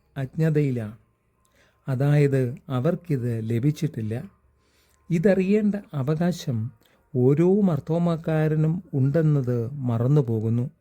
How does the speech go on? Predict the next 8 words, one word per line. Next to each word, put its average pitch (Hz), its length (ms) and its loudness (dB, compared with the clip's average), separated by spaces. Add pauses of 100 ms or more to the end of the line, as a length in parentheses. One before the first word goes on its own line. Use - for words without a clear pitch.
(580)
കാരണം 123 400 0 (520)
സഭയുടെ 139 580 2
വസ്തുവിൽ 139 560 -4 (440)
ഒരേക്കറിലാണ് 147 1160 0 (380)
ആഡംബര 135 640 0
ഫ്ലാറ്റുകൾ 120 800 -4 (160)
പണിയുന്നത്. 117 680 0 (680)
സഭയിലെ 190 680 2